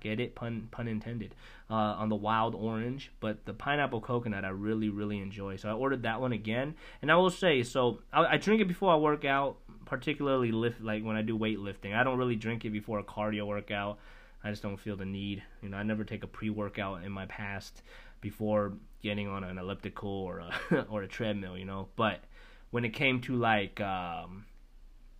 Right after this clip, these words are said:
lifting weights, yeah, I need that extra put. I don't need it,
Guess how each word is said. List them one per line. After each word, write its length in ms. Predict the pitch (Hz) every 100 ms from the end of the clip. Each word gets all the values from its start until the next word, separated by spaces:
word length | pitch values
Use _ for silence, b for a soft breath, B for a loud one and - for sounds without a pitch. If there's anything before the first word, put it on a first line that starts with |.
| -
lifting 300 | 131 123 117
weights, 260 | 113 110 -
yeah, 160 | 95 92 -
I 80 | 107
need 160 | 117 107
that 140 | 95
extra 240 | 98 -
put. 220 | 101 117 110
I 40 |
don't 220 | 185 160
need 180 | 208 254
it, 260 | 277 -